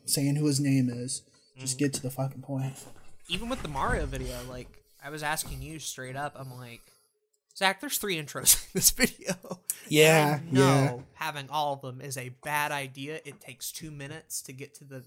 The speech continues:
Speaker 2: the actual, like, first, uh, Mario level that I talk about. How do I, how do I shorten that? And, and you're basically like,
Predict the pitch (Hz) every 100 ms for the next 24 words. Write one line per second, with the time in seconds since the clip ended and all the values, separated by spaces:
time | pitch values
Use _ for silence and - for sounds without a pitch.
0 | - 120 127 127 - 156 147 123 117 -
1 | - 131 131 - - _ _ _ _ -
2 | 123 123 135 139 151 147 147 147 170 143
3 | 123 127 123 131 160 160 170 170 _ -
4 | - - 143 151 151 143 - 160 156 143
5 | - 277 156 127 127 127 139 123 139 139
6 | 139 139 139 - 131 127 120